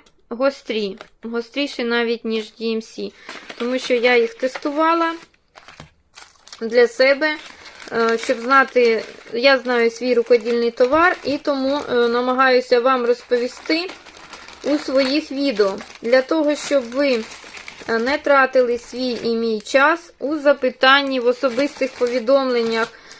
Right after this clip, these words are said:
«А розкажіть, які, а чим вони відрізняються?»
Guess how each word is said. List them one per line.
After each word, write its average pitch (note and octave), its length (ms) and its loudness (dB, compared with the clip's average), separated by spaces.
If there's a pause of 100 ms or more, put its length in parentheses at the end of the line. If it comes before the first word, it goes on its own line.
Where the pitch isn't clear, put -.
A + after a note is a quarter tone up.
(180)
«А C4 160 4
розкажіть, C4+ 760 2
які, A#3 580 0 (460)
а B3 200 0
чим D4 360 -2
вони B3 280 2
відрізняються?» C4+ 1120 -2